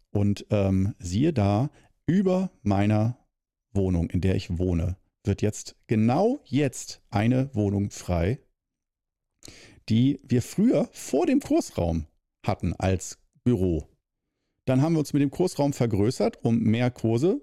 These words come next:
damit ich mehr Kurse und Seminare geben kann. Dann hat sich aber herausgestellt, in die Richtung will ich gar nicht mich entwickeln, noch mehr wöchentlich, wöchentliche Kurse,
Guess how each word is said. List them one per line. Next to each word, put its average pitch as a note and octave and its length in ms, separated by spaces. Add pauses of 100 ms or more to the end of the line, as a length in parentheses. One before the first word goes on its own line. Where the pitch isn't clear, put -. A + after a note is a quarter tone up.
damit G#2 240
ich - 160
mehr G#2 200
Kurse D#3 280
und C3 60
Seminare A2 520
geben E2+ 260
kann. A2 260 (280)
Dann B2 140
hat D3 120
sich B2 160
aber A2 160
herausgestellt, A#2+ 560
in G#2+ 80
die G2+ 80
Richtung G#2+ 400
will D#3+ 120
ich C#3 200
gar F2 180
nicht E2+ 200
mich - 160
entwickeln, F2+ 500
noch C3 260
mehr F#2 240
wöchentlich, F2+ 380 (600)
wöchentliche G2+ 420
Kurse, G2 360